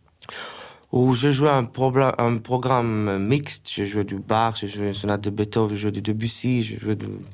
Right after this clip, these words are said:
pièces de Prokofiev. Euh...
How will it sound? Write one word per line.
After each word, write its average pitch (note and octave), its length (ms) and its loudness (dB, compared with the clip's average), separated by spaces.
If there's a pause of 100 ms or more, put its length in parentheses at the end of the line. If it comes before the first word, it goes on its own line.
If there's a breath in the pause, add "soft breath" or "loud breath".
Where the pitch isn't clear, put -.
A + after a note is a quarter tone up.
(200)
pièces A2 280 0
de G2 200 -2
Prokofiev. A#2 960 -2 (1080 loud breath)
Euh... G#2 800 2